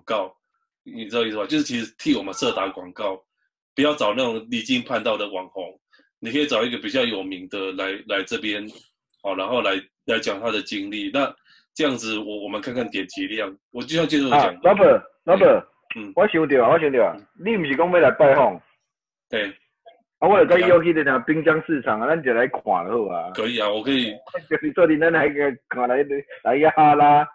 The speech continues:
Speaker 2: 来个看有啥物件。
Speaker 1: 比-，比较累的就是 Ryan 要当直播主啦，我们两个不可能当直播主嘛，因为我，我现在，我现在就是，我现在就是提 Ryan 不在嘛，对不对？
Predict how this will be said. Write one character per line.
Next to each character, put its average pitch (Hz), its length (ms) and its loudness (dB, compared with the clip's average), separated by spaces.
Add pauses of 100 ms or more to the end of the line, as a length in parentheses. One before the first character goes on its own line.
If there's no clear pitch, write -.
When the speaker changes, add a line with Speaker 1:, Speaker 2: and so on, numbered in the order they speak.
(160)
Speaker 2:
来 131 140 0
个 151 180 -4
看 160 100 2
有 139 300 0
啥 139 140 0
物 123 80 -6
件。 110 260 -10 (240)
Speaker 1:
比-， 135 220 0
比 123 100 -6
较 147 160 0
累 151 180 0
的 120 120 -4
就 131 100 -4
是 143 140 -6 (300)
Ryan 131 260 0
要 123 160 0
当 117 180 -2
直 101 200 -10
播 104 200 -8
主 104 200 -18
啦， 104 200 -14
我 117 100 -6
们 117 120 -6
两 110 120 -6
个 107 140 -8
不 - 100 -10
可 110 100 -6
能 98 100 -6
当 117 160 -4
直 101 160 -10
播 101 220 -10
主 - 180 -20
嘛， 104 120 -14 (520)
因 151 100 0
为 143 80 2
我， 269 80 -2
我 - 300 0
现 147 100 -14
在， - 80 -12 (400)
我 - 60 -6
现 143 100 -2
在 - 0 -
就 147 80 0
是， 139 260 -2 (520)
我 120 100 -6
现 156 80 -2
在 156 60 0
就 151 80 0
是 147 240 0
提 131 180 -8
Ryan 131 220 0
不 110 100 -8
在 107 180 -2
嘛， 90 140 -12
对 98 100 -14
不 101 60 -10
对？ 98 100 -10